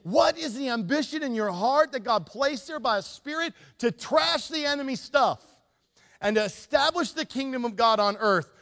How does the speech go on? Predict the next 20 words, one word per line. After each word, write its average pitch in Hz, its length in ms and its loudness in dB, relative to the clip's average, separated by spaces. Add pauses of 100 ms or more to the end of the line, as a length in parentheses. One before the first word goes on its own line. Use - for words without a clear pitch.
(160)
Romans 247 360 4
earlier 277 500 2
said 180 420 -2 (240)
that - 160 -8
the 285 120 6
whole 294 360 4
world 262 600 2 (160)
is 214 280 -8
eagerly 302 540 -4
just 233 280 -10
groaning 311 580 0
and 240 140 -8
asking, 311 600 -4 (520)
"Children 339 420 2
of 320 140 -2
God, 302 320 4
do 320 160 -4
something 311 540 0
for 311 120 -6
Jesus." 330 880 2